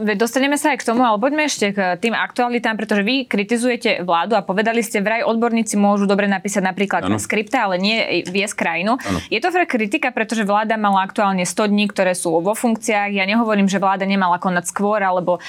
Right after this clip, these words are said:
Speaker 1: že, e,
Speaker 2: Ona ešte doteraz nekonala.
Speaker 1: im nie je čo vyčítať, ale aj vám vyčítali pri covide. Bolo vidieť, že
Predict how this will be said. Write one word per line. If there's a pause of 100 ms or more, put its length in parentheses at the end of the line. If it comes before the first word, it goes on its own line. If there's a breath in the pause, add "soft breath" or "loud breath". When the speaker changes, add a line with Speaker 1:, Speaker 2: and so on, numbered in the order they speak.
(100)
Speaker 1:
že,
e,
Speaker 2:
Ona
ešte
doteraz
nekonala.
Speaker 1:
im
nie
je
čo
vyčítať,
ale
aj
vám
vyčítali
pri
covide. (140)
Bolo
vidieť,
že